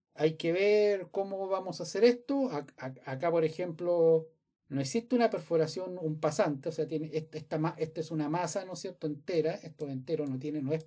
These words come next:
no hay perforación acá, no hay perforación acá. Y bueno, ah, vamos a ver cómo nos va con esto. Est-, esta medida que está acá n-, no la comprendo mucho, pero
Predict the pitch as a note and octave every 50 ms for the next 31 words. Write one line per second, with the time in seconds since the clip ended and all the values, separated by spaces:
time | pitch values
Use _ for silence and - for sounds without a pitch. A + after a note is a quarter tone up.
0 | - - C3 D3 F#3+ A3 - - D3 - - C#3 C3 B2+ C3 - D#3 C#3+ D3 C#3
1 | C3+ C#3 D#3 E3 - - - _ _ _ _ _ _ _ _ - - C3+ D3+ D3+
2 | - D#3+ D#3 - D#3 D#3 D3 - - D3 D3 C#3 C3+ - F#3+ G3+ G#3+ A#3 A3+ -
3 | _ _ _ _ _ _ _ _ _ _ _ _ _ _ _ _ D#3+ E3 F3+ F3+
4 | F#3 F#3+ F#3+ F#3+ F#3 F#3 F3 A#3+ C4 G3+ D3 C#3 - _ - - - C#3 C#3+ C#3+
5 | C#3 C3+ E3+ F3 F3 E3+ E3 E3+ F3+ F#3+ F#3+ F#3 - - F3+ F3+ F3+ F3 E3+ D#3+
6 | D#3 F#3 F3+ F3+ F#3+ G3 A3+ A3+ A3+ - - C4 C4 C4 C4 - D#3+ D#3 - -
7 | D#3 D#3+ - B3+ A#3+ A#3 A3 A3+ A#3 A3+ A3+ - - - - G3 G3 G#3+ G#3+ G#3+
8 | G#3 G3+ F#3+ F3+ F3+ F3+ F3 D#3+ E3 F3 G3 G3+ G#3 G3 G3 F#3 F3 D#3+ A3 A#3
9 | A3+ A3 A#3+ A#3+ G3+ F3 E3 D#3+ G#3+ G3+ G3 F#3+ F#3+ F#3 F3 -